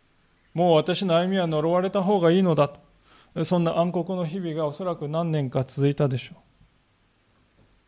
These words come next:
嘘と偽りに満ちた家族として歩んできた長い年月が、歳月がありました。それが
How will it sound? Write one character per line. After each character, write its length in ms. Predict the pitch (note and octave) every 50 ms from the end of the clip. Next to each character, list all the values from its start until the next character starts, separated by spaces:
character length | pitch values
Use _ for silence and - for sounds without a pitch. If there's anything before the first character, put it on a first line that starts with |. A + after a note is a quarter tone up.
| _ _ _ _ _ _ _ _ _ _ _ _ -
嘘 240 | - D#3+ D#3+ F3+ D#3+
と 140 | - D3 C3+
偽 280 | C3+ C3 - D3+ D#3 D#3
り 120 | D#3+ D#3
に 80 | D3+ D3+
満 160 | E3 F3+ F3
ち 40 | -
た 120 | D#3+ C#3+
家 180 | - - - F3+
族 240 | E3 F3 F3 - -
と 120 | - D#3
し 120 | C#3+ - -
て 60 | D3
歩 180 | C#3+ D#3 E3+
ん 60 | F3+ F3+
で 120 | E3 D#3+
き 120 | E3 -
た 240 | - G3+ F#3+ E3+ - - - _ _ _ _ -
長 400 | D3 C#3+ C#3 C3+ D3 E3+ F#3 F#3
い 140 | D3 B2 - - _ _ -
年 240 | D#3+ D#3 D#3 D3 C3
月 260 | C3 B2+ - - C#3
が、 180 | C3 A#2+ A#2 C3
歳 260 | - - E3+ D#3+ C#3+
月 260 | B2+ B2+ A#2+ - - -
が 180 | C#3 - - _ _ _ _ _
あ 80 | - C3+
り 80 | B2+ A#2+
ま 140 | B2 B2
し 120 | C3 - -
た。 120 | - - _ _ _ _ _ _ _ _ _ _ _ - - _
そ 160 | - - -
れ 100 | E3 F3+
が 280 | F3+ G3 G3 D#3+ B2+ -